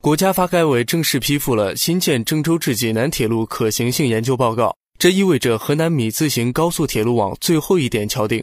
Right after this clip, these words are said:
也标志着河南米字形高速铁路网圆圈化成。河南米字形高速铁路网是国务院批复中原经济区规划和郑州航空港经济综合实验区发展规划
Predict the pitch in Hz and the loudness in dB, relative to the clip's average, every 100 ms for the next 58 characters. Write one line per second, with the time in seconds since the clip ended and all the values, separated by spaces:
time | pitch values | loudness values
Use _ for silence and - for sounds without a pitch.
0 | _ - 160 160 185 196 175 135 127 - | _ 0 2 4 4 2 0 2 0 2
1 | 151 165 165 113 107 156 135 127 151 156 | 0 2 2 0 0 0 0 0 0 0
2 | 170 - 107 127 120 104 113 117 131 160 | -2 -2 0 2 2 0 0 0 0 -2
3 | 151 147 110 - - - _ - 185 185 | -2 0 -2 -2 -10 -14 _ 0 2 2
4 | 185 120 113 165 135 131 160 165 160 135 | 2 0 0 0 0 0 0 0 0 0
5 | 113 120 113 92 - - - 175 143 135 | 0 2 0 0 -8 -6 0 0 2 2
6 | 165 185 147 113 160 156 139 110 160 123 | 4 2 2 0 -2 0 0 0 0 0
7 | 120 156 160 123 - 147 156 156 135 98 | 0 0 0 -2 -2 0 0 2 0 0
8 | - 143 165 202 180 170 175 131 135 175 | -2 2 2 2 0 0 0 -2 -2 -2
9 | 160 110 113 151 165 139 113 147 - 123 | 0 0 0 -2 -2 -2 -2 -4 -2 -2
10 | - 131 120 - 127 143 143 110 - 180 | 0 0 0 -2 -2 -2 -2 -2 -2 0
11 | - | 0